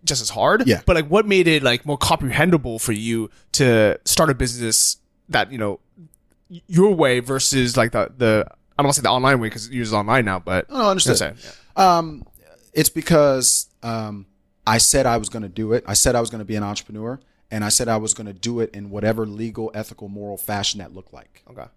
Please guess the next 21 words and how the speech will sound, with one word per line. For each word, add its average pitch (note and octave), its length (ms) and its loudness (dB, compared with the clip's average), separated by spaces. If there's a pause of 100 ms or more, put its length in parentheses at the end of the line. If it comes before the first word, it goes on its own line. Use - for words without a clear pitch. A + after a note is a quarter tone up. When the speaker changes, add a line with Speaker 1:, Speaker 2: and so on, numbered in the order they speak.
(340)
Speaker 2:
And A#2+ 160 2
the A#2+ 40 -4
thing D#3+ 360 -4
that A#2+ 100 2
I A#2 80 4
worry B2+ 220 0
about A#2 200 2
with, G#2+ 160 -8 (180)
with A2 360 -10
online A#2 260 -6
marketers A2 440 -8
and G#2 100 -12
internet G#2 320 -8
marketers, G2+ 680 -8
um, G2 380 -12
many, A#2 400 0
not G2+ 180 -10
all, F2+ 300 -12
Speaker 1:
Yeah. - 60 -20
Speaker 2:
but G#2 100 -12
many, A#2+ 460 0